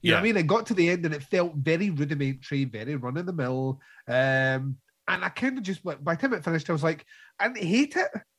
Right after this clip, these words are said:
Speaker 1: but I'd, I'd be, I'd struggle to say I enjoyed it. I, I, I kind of felt some, I think I gave it two and a half,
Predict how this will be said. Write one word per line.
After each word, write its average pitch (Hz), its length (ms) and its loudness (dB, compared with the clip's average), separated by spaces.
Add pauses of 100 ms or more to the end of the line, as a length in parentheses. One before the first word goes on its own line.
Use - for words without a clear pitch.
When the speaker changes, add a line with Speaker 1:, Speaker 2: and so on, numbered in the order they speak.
(440)
Speaker 1:
but 160 180 0
I'd, 185 260 2
I'd 156 200 0
be, 165 180 -2 (300)
I'd 151 160 0
struggle 185 420 0
to 180 120 -2
say 139 200 2
I 120 160 2
enjoyed 113 540 -4
it. - 220 -2
I, 151 140 0
I, 143 180 -2
I 139 40 0
kind 147 520 -4
of 190 120 0
felt 123 240 -2
some, 143 180 -2
I 143 80 -2
think 214 180 -4
I 226 60 0
gave 156 220 0
it - 160 -8
two 139 160 0
and 110 100 -4
a 101 40 -6
half, 120 440 -6